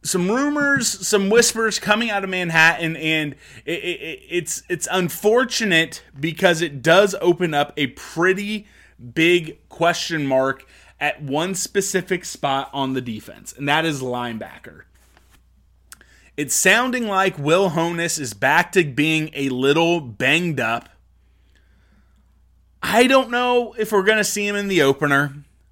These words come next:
I hope we do. I want to see him. Um, but it sounds like it's going to be probably Austin Moore starting next to Daniel Green,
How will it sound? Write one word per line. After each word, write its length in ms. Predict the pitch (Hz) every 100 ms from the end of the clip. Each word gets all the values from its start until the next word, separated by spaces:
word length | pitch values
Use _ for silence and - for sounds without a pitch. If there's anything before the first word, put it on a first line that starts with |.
| _ _
I 120 | 151 147
hope 300 | 175 185 220
we 180 | 220
do. 340 | 139 107 98 101 _ _ _ _ _ _ - _
I 120 | 143
want 320 | 135 160 185
to 100 | 175
see 220 | 147 123 110
him. 240 | 101 101 _ _ _ _ _ _
Um, 220 | 160 160
but 100 | 151
it 120 | 151 -
sounds 300 | 190 233 226
like 200 | 185 170
it's 220 | 160 127
going 260 | 165 233
to 80 | 202
be 420 | 165 185 190 175 _ _ _
probably 640 | - - 202 294 294 269 233
Austin 600 | 170 208 240 - 247 196
Moore 640 | 165 160 214 202 117 - _
starting 640 | - - 170 185 156 135
next 320 | 165 196 -
to 100 | 208
Daniel 540 | 147 156 175 180 165 127
Green, 640 | 110 120 160 170 117 101